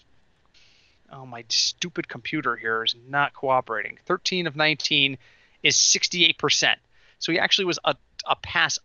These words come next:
under where he normally was this year. But I'm telling you, I just, I get, I think this is, I think this is, they're gonna have trouble. They're gonna have trouble. You know, um, Tannehill lost three games this year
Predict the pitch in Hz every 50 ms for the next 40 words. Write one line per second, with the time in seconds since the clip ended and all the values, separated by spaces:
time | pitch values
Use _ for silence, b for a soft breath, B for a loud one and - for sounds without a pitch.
0 | - 165 165 165 147 143 131 123 131 123 110 131 131 131 127 127 123 123 120 120
1 | 117 120 117 - - 117 - - - - - _ _ b b b b b b b
2 | b b - - 135 - - _ _ _ _ _ _ _ _ _ _ _ _ _
3 | _ - 147 - - 135 131 127 123 113 104 113 - 131 123 - - _ _ B
4 | B B B B B B B B B B B _ _ _ _ _ - 139 131 143
5 | 143 135 - _ - 143 131 - 151 147 147 139 - - _ _ _ _ _ _
6 | _ _ _ _ _ _ _ - 151 139 - 160 147 131 - - - 143 135 -
7 | 170 160 165 151 165 143 147 151 156 143 151 147 147 147 139 147 135 - 143 127
8 | - - 98 _ _ _ _ - 143 147 151 156 185 190 175 165 180 165 - -
9 | 143 123 - - - _ _ _ _ _ _ _ _ _ _ _ _ _ - 131
10 | 120 110 107 110 - - - 135 123 117 117 113 110 107 123 - _ _ _ -
11 | - - _ - - 156 156 175 180 165 185 170 151 147 147 139 135 - - -
12 | - - - - 156 135 160 165 165 147 156 139 120 110 107 104 - - - -
13 | - - _ _ _ _ _ _ _ _ _ _ - 131 131 120 - - 117 117
14 | 110 98 90 95 -